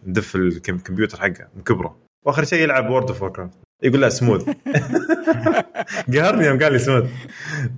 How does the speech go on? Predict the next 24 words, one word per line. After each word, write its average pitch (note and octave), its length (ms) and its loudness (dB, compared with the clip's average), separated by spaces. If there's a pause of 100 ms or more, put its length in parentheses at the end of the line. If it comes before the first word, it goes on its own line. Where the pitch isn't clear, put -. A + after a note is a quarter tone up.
(140)
طيب، B2 340 2
نواف B2 600 2
جي A2+ 380 2
اي A#2 160 4
يقول، A#2 280 2
آخر، A#2 220 0
هذا F#2+ 240 2
آخر F#2+ 260 -2
رد. G#2 160 0 (340)
يقول: G#2+ 180 2
مساء A2+ 200 0
الخير G#2+ 260 0
جميعا. G#2 360 2
الحقيقة، G2 360 -2
الحقيقة A#2 540 2
أن، G2+ 180 -4
آه، F2+ 680 -2
إني G#2+ 180 0
مع G2 200 4
الجيل G#2+ 460 2
هذا A2 680 2
أتجه G#2 420 -6
للإكس F#2 240 -6
بوكس A2+ 420 -8